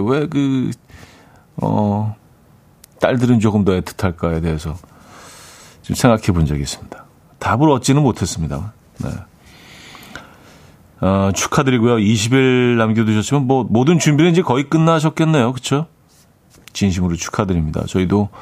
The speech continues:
축하 선물, 어, 하나 보내드릴게요. 눈물 참는 꿀팁은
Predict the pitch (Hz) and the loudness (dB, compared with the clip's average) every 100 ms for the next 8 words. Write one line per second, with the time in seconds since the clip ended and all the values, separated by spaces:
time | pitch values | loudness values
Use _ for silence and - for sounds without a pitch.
0 | - - - - - 110 - 123 107 87 | -20 -20 -12 -10 -4 -4 -2 0 2 2
1 | 107 143 - - - - _ 80 80 78 | 2 -2 -8 -20 -20 -20 _ -6 -4 -4
2 | 76 73 - 85 80 - 92 85 87 85 | -6 -6 -2 0 0 0 0 0 0 -2
3 | 85 80 - - - - - - _ _ | 0 -4 -4 -14 -20 -20 -20 -20 _ _
4 | _ _ 185 127 127 - 127 123 135 127 | _ _ 2 2 2 2 2 2 0 -2
5 | - 117 127 98 | -2 0 2 0